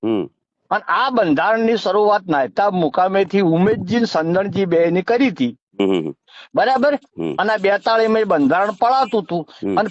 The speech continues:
Speaker 2: ફેર આ નવા પ્રમાણે અમે વડુથી કર્યું. બરાબર?
Speaker 1: હમ, હમ.
Speaker 2: અને વડુ અમે શોખવટ કરી પાછી બંધારણ કરતા.
Speaker 1: અમને એમનું બંધારણ કર્યું, એમાં કોઈ ઉલ્લેખ કર્યો નથી કે ભાઈ બધા બંધારણ રદ કરીને એક જ બંધારણનું પાલન કરવું, એવું ભાઈ કોઈ કીધું નથી. હવ હવના ગોળનું બંધારણ આપણે પાળીએ છીએ, આપણે આપણા ગોળનું જ બંધારણ પાળીએ ને.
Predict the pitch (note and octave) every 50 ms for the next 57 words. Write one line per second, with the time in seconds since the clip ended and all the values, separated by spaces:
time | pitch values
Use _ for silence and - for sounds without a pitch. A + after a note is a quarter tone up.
0 | - - - A3 B3 B3+ B3+ A#3+ A#3+ A#3 A3 G#3+ A3+ B3 B3 B3 A#3 F#3+ G3+ A3
1 | G#3+ G#3+ A#3 A#3+ A#3 G#3+ G#3 A3+ B3 B3 C4+ C#4+ D#4+ D#4+ A#3 G3+ B3 - - F#3+
2 | F#3 F#3 F3+ F3 G#3+ B3+ C#4 C4+ D4 D#4+ C#4 - - - - G3+ G#3+ G3 - B3
3 | B3+ G#3 A3 A#3 C4 D#4 D#4 D4+ D4 D#4+ D4+ A3 C#4 C#4 C4 - C#4 E4 D4 D4+
4 | - D4+ D#4+ C#4 - D4 D4 C4 D4+ C4 G3 F3 D3 C3+ D3 G3+ B3+ C4 A#3+ C4
5 | B3 A#3+ - C4+ A3 C#3 - - - - _ _ - - _ _ - G2+ A2+ B2
6 | C3+ C#3+ D#3 E3 D#3 C#3+ C#3+ D3 E3 D#3+ D3 C3 A#2+ C3+ C#3+ D3+ E3 - D#3 D#3+
7 | E3 D#3+ D#3 E3 D#3+ - E3 E3 D#3+ D3+ D3 D#3 D#3+ A#2 - D3+ D#3+ D#3 D#3 D3
8 | D3+ D#3+ B2+ D#3 C#3+ D#3 D#3 C#3 A#2+ F#2+ D#3+ C#3 D3 C#3 A#2+ G#2+ A2 B2+ C#3 C#3+
9 | C#3+ B2+ B2+ C#3 C#3 C3 C3+ D3 D3 D3 C#3+ C#3 C3 - D3 D3 C3+ B2+ A2+ G2+
10 | A#2+ B2+ C3 C3 C3+ C#3 A2 B2 B2 B2+ C3 C3+ B2 B2+ C3+ B2+ A#2+ C3+ A#2+ A#2+
11 | C3 - - C3+ C3+ A2 F#2+ F#2 A2+ B2+ C3+ C3+ B2+ A#2 C#3+ D3 D3 D#3 D#3 D#3
12 | D#3+ C#3 D3+ D3+ D#3 D#3+ D3+ C#3+ A#2+ A2+ B2+ C#3 D3+ D#3 C3 C#3 C#3 D3+ B2 C3+
13 | C3+ D3 E3 E3+ D3 D#3+ C#3+ C3 - D3 D3 D3+ D#3+ D#3+ D3+ D#3 D#3 D#3+ F3 E3
14 | D3 C3+ A#2+ C#3+ D3+ E3+ F#3 - D#3+ D#3+ F#3 F#3+ G3+ D3 F2+